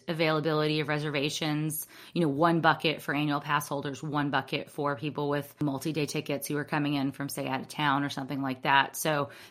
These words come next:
that'll be very, very interesting to watch because that could affect the availability of reservations for anybody who wants to go. And, and I'm concerned about it 'cause I guess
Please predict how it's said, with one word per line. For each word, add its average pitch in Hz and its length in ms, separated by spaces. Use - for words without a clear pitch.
that'll 175 240
be 175 160
very, 160 520
very 147 340
interesting 143 640
to - 140
watch 135 520
because 147 540
that 160 260
could 160 140
affect 151 500
the 156 120
availability 139 640
of 131 100
reservations 143 1000
for 143 480
anybody 156 420
who 147 140
wants 143 240
to 151 80
go. 135 420
And, 135 300
and 135 400
I'm 151 200
concerned 147 360
about 131 240
it - 160
'cause - 160
I 165 60
guess 190 280